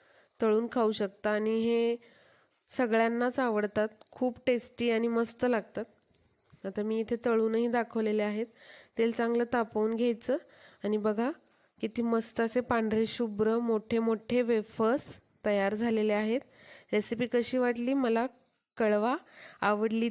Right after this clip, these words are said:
तर लाईक करा आणि नक्की ही रेसिपी शेअर करा तुमच्या नातेवाईकांपर्यंत, फ्रेंड्सपर्यंत.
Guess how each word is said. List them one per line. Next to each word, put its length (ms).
तर 100
लाईक 380
करा 220
आणि 180
नक्की 760
ही 100
रेसिपी 580
शेअर 360
करा 300
तुमच्या 320
नातेवाईकांपर्यंत, 1080
फ्रेंड्सपर्यंत. 720